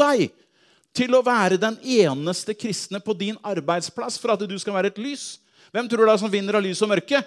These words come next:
Ja, du tenner et lys, og så stikker mørket.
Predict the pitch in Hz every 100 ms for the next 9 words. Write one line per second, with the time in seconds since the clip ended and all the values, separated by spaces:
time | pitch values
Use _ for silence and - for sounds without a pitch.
0 | - _ _ _ _ _ _ _ _ _
1 | _ _ - 180 208 - 185 185 208 196
2 | 247 - 214 202 - 208 269 240 - 127